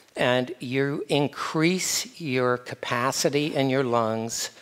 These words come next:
if you were chest breathing, by ten times just by doing this and getting air. In addition to that, your stomach holds ninety percent of your stored serotonin.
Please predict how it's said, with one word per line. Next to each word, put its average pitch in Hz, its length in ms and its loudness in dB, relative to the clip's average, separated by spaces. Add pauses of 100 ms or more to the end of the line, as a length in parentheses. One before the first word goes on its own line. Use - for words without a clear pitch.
(240)
if - 180 -6
you 113 80 -2
were 104 120 -4
chest - 460 2
breathing, 98 520 -4 (240)
by 113 180 0
ten 147 540 -2
times 107 720 -2
just - 340 -2
by 143 120 2
doing 127 400 0
this 95 440 -8 (400)
and 113 200 -2
getting 123 420 0
air. 98 400 -4 (1120)
In 127 180 2
addition 175 480 2
to 131 160 -2
that, 104 380 -4 (360)
your 123 140 -10
stomach 143 800 0
holds 110 640 0
ninety 131 640 0
percent 123 760 -2
of 117 220 -6
your 104 120 -8
stored 113 600 -2
serotonin. 107 960 -4